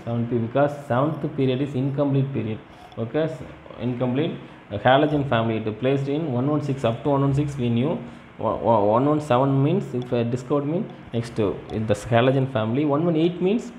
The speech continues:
what? Uh, in noble family. One one eight in, uh, uh, noble. Then one one nine means what? It comes to,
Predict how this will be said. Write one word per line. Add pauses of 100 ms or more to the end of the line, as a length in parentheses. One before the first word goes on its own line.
(520)
what?
Uh, (280)
in
noble
family.
One
one
eight
in,
uh,
uh,
noble.
Then
one
one
nine
means (320)
what?
It
comes
to,